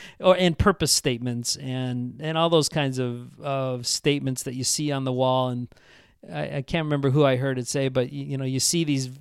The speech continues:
these statements on the wall, but nothing's happening down the hall because they're just sort of statements.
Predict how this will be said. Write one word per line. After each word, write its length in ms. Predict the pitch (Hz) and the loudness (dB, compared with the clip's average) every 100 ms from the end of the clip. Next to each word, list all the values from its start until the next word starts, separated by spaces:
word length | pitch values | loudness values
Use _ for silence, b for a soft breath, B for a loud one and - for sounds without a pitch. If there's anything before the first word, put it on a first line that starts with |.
| 135 | -10
these 240 | 131 135 | -4 0
statements 460 | - 196 185 170 156 | 2 2 2 0 0
on 140 | 170 | 0
the 100 | 147 | 0
wall, 340 | 131 139 139 139 | 2 4 4 2
but 160 | 135 | 0
nothing's 380 | 135 147 156 127 | -4 -4 -2 -4
happening 420 | 139 127 135 123 | -2 -2 -4 -4
down 220 | 123 123 | -4 -4
the 80 | 120 | -4
hall 400 | 104 127 113 104 | -4 -2 -2 -4
because 260 | 107 151 165 | -4 -2 0
they're 120 | 190 | 0
just 200 | 185 214 | 2 2
sort 140 | 196 | 4
of 100 | 151 | 2
statements. 680 | - - 143 135 120 113 - | 0 0 -2 -2 -8 -8 -8